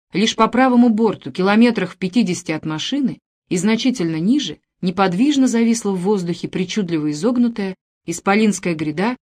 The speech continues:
кучевых облаков, в нескольких местах просвечиваемая на вылет восходящим солнцем. "Нутис, товарищ Чкалов, и что будем делать? Единственное решение — уходить туда, спрятаться в этих поднебесных кустах, пока не накрыли.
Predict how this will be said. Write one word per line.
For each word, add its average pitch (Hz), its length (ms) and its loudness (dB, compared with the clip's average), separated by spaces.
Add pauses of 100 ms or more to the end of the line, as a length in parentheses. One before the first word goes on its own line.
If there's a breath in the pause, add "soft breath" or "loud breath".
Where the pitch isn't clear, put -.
(100)
кучевых 175 440 -4
облаков, 160 580 -10 (400)
в 170 160 -6
нескольких 196 520 0
местах 185 480 0
просвечиваемая 196 1000 -2
на 160 160 -4
вылет 220 340 -2
восходящим 160 640 -8
солнцем. 156 480 -18 (720)
"Нутис, 302 460 2
товарищ 294 400 2
Чкалов, 254 640 -2 (180)
и 226 100 0
что 311 200 0
будем 190 280 2
делать? 185 420 -2 (360)
Единственное 262 680 4
решение — 262 480 2
уходить 214 460 0
туда, 226 380 0 (200)
спрятаться 208 640 0
в 196 40 0
этих 233 260 2
поднебесных 202 600 0
кустах, 302 500 -4 (260)
пока 175 240 0
не 190 100 2
накрыли. 196 500 -2